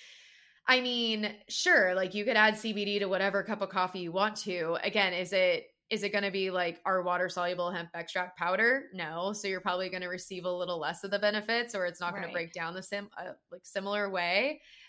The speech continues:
Speaker 1: So I would say if you're looking for that help,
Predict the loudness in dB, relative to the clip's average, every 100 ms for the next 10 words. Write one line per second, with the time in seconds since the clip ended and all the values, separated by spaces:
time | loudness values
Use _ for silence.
0 | -4 4 6 6 4 4 4 4 2 -2
1 | -2 -4 -4 -2 -4 -6 -4 -2 0 -2
2 | -4 -6 -8 0 2 2 -4 -2 0 2
3 | -2